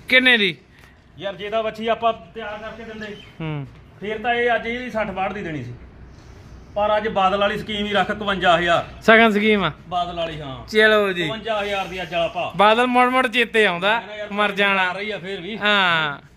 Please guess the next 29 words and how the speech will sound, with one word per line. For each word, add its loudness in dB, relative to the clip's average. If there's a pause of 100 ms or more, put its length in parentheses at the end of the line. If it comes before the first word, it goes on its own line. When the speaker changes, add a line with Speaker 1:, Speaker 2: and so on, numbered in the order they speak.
(580)
Speaker 2:
ਠੀਕ -10
ਹੈ -6
ਨਾ? -10
Speaker 1:
ਹੂੰ, -4
ਸਹੀ 4
ਆ। 4
Speaker 2:
ਇਕਵੰਜਾ -4
ਦੀ -14
ਦੇ -14
ਦਾਂਗੇ -16
ਆਪਾਂ -18
ਜੀ। -18 (200)
Speaker 1:
ਠੀਕ 2
ਆ। -2
Speaker 2:
ਹਾਂ। -18 (280)
Speaker 1:
ਲਓ 6
ਬਈ, 0 (240)
ਬਾਦਲ 2
ਦਾ 4
ਇਹ 2
ਪੱਕਾ -2
ਮਿੱਤਰ 0
ਆ। 2 (420)
ਕੱਲ੍ਹ 0
ਬਾਦਲ 2
ਦੀ -2
ਬਰਸੀ 0
ਵੀ 0
ਸੀ -4